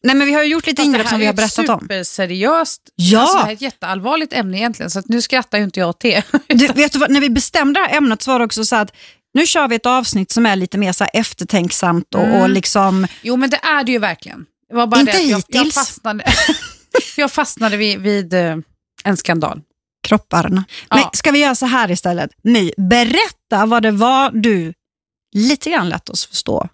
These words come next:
Speaker 1: i början.
Speaker 2: Ja, men precis. När vi, när vi drog igång här för en stund sedan så sa jag ändå att nu är det snart dags igen.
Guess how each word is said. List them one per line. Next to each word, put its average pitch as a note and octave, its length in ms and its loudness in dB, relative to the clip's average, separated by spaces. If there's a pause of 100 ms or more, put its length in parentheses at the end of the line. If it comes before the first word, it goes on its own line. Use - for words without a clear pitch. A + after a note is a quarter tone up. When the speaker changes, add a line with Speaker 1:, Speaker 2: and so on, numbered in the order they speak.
(600)
Speaker 1:
i F#3+ 80 0
början. F#3 180 2
Speaker 2:
Ja, A3 40 4
men D4 140 2
precis. E4 440 -4
När C4+ 80 -2
vi, D4 260 0
när C#4 140 -4
vi C4 80 -4
drog D4+ 160 0
igång D#4 240 0
här G3 140 -2
för G3+ 120 -2
en F#3 60 -2
stund E3 280 -4
sedan E3+ 140 -2
så F#3 140 -4
sa G#3+ 240 4
jag G3+ 80 2
ändå F#3 180 0
att - 180 -6
nu G#3+ 120 2
är G#3+ 40 4
det G#3 60 -2
snart A3 220 0
dags - 300 -2
igen. F3+ 260 -4